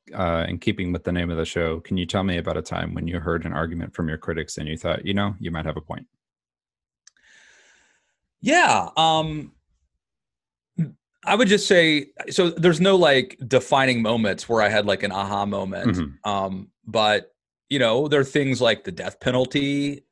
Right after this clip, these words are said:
Speaker 2: uh, that I wrestle with. There are things like national service that I used to be really vehemently opposed to, and now I sort of am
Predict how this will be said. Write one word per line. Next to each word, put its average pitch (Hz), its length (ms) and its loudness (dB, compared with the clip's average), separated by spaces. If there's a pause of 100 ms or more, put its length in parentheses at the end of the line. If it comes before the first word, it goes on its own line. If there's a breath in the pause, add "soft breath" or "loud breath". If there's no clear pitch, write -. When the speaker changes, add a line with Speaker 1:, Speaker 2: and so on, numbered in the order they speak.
(120)
Speaker 2:
uh, 110 320 -2
that 117 120 0
I 117 80 2
wrestle 123 420 0
with. 123 400 2
There 117 120 -2
are 110 40 -2
things 120 260 -2
like 107 140 -2
national 107 420 -2
service 107 600 -4
that 113 140 -2
I 107 40 2
used 110 240 -6
to 113 80 -4
be 104 180 -6
really 104 480 -2
vehemently 101 460 -6
opposed 98 500 -6
to, 120 200 2
and 104 100 -2
now 101 200 -2
I 95 260 -2 (1120)
sort 110 260 -4
of 101 200 -6 (460)
am 104 140 -8